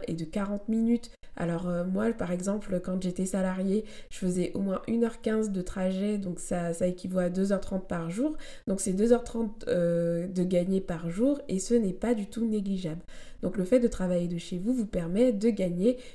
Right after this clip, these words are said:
d'une certaine façon du temps de qualité que vous pourrez investir dans autre chose, notamment dans votre équilibre vie pro et vie perso. Ensuite, le deuxième avantage, euh, de, du fait de travailler chez soi,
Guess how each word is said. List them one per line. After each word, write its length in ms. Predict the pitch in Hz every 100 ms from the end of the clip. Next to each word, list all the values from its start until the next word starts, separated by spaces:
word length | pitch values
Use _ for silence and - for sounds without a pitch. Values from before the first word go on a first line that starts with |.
| -
d'une 120 | 247
certaine 360 | 240 190 196 196
façon 360 | 175 170 233
du 200 | 254 190
temps 340 | 175 - 202 247 - -
de 160 | 202 240
qualité 400 | 247 240 208 233
que 100 | 240
vous 120 | 196
pourrez 500 | 185 175 180 254 -
investir 640 | 247 220 185 - - 247 -
dans 200 | - -
autre 280 | - 240 -
chose, 360 | 185 - 202 220
notamment 400 | 196 196 180 226
dans 120 | 214
votre 420 | 175 170 - 175 - - - -
équilibre 580 | 240 - 202 202 220
vie 200 | 190 226 226
pro 420 | - - 247 247
et 160 | 240 262
vie 180 | 233 240
perso. 400 | 190 180 - - - _ - - - - - -
Ensuite, 460 | 214 220 - 320 254
le 140 | 202
deuxième 320 | 196 220 254
avantage, 640 | 233 190 185 196 196 190 - 180
euh, 180 | 175
de, 200 | 180 190 196 -
du 160 | 202
fait 140 | 208 226
de 100 | 180
travailler 440 | - 175 170 180
chez 180 | 175 170
soi, 380 | - 214 262